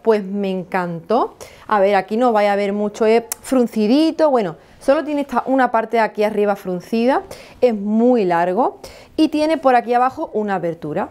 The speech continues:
¿vale? Aquí el vestido pues tiene una abertura. No vais a ver gran cosa por aquí, pero os voy a enseñar un clip donde me lo pruebo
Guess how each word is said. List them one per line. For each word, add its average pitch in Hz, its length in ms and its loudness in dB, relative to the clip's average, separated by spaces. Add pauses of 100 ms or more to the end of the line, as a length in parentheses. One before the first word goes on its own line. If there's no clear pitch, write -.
(160)
¿vale? 185 240 -8
Aquí 190 260 -8
el 190 100 -4
vestido 190 360 -6
pues 196 140 -8
tiene 214 220 -4
una 190 200 -4
abertura. 160 480 -8 (500)
No 226 140 2
vais 247 160 4
a 240 80 0
ver 220 240 -2
gran 214 340 -2
cosa 190 720 -2 (760)
por 208 120 2
aquí, 185 340 -4 (120)
pero 226 400 2 (220)
os 202 100 0
voy 196 100 0
a 196 40 0
enseñar 196 280 0
un 190 120 -4
clip 202 200 -4
donde 208 240 -2
me 165 80 -6
lo 165 100 -4
pruebo 196 300 -2